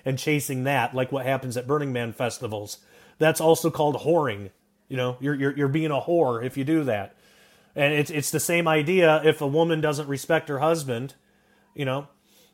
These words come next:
if a do-, if, if, if a woman doesn't respect her, her, uh, husband and goes and sleeps with a whole bunch of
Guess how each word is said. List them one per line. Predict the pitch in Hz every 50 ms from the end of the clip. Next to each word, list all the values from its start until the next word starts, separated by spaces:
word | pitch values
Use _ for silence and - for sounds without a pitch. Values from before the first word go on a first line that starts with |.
| _ -
if | 151 139 131
a | 151
do-, | 139 160 165 170 -
if, | 151 143 - -
if, | 151 147 147 - 139
if | - 151 143 -
a | 143
woman | 135 147 156 160 160 156
doesn't | 156 156 135 151 143
respect | 139 143 135 - - 156 147 - -
her, | - 147 143 135 135 135
her, | 135 120 131 127 123 123 123 123 123 127 131
uh, | 127 123 123 120 120 117 117 117 123 - - - 127
husband | 147 156 151 143 151 147
and | 139 127
goes | 135 139 139 127
and | 127 120
sleeps | - - - 139 139 147 156 147 - -
with | 151 147 131
a | 139
whole | 113 139 147 143
bunch | 139 147 143 135 - 147
of | 139 131 127 -